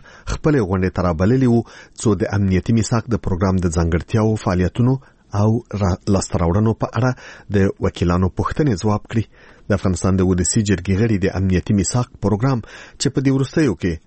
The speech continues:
د کورنیو چارو وزارت لخوا پیل شوی، د حکومت یوه بې ګټې هڅه بولي. په دې اړه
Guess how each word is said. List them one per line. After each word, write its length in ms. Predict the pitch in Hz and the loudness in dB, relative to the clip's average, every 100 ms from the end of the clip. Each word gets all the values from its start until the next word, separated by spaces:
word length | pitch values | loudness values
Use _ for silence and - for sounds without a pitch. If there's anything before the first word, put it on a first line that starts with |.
| - | -4
د 80 | 107 - | -2 0
کورنیو 460 | 95 98 104 98 - | 0 0 2 0 0
چارو 220 | 92 90 | -2 -2
وزارت 320 | 85 90 95 92 | -2 -2 0 -2
لخوا 180 | - 82 87 | -2 -2 0
پیل 140 | 87 - | 0 2
شوی، 240 | 147 117 - - - 135 | 2 0 -2 -14 -4 0
د 20 | 120 | 0
حکومت 460 | - 143 151 - 117 | 0 0 -2 -2 0
یوه 180 | 90 87 90 _ _ - | 2 0 -2 _ _ -2
بې 140 | 98 92 | 0 2
ګټې 280 | 147 - 82 78 - - | 0 -2 -4 -6 -4 -4
هڅه 240 | 156 101 87 | -2 -4 -2
بولي. 240 | 98 95 - - - - | 0 0 -4 -20 -20 -8
په 80 | - | -2
دې 60 | 110 | 0
اړه 100 | 123 | 0